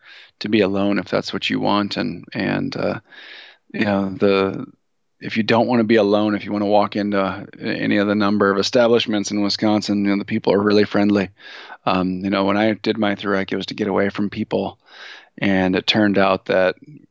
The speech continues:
what, uh, was probably one of the highlights of me was, you know, uh, restoration and faith of, of the human species, <laughs> you know, and feeling like, wow, there,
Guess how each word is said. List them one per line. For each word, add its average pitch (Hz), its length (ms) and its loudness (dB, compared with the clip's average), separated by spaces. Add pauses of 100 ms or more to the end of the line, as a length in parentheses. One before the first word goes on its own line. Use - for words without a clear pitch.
(140)
what, 101 420 -8
uh, 90 380 -2
was - 240 -10
probably 101 400 0
one 98 180 -2
of 92 80 0
the 95 180 -4 (260)
highlights 104 460 -2
of 101 100 -2
me 101 180 2
was, - 340 -2
you - 80 -6
know, - 100 -4
uh, - 500 -6
restoration 110 680 2
and 101 180 -4
faith 107 380 0
of, 101 320 -2 (480)
of 110 120 -2
the 110 80 -2
human 117 340 4
species, 135 720 2
<laughs> - 40 2
you 135 180 2
know, 117 160 -2
and 107 160 -4
feeling 104 300 -4
like, 101 200 -6
wow, 104 160 -2
there, 104 300 0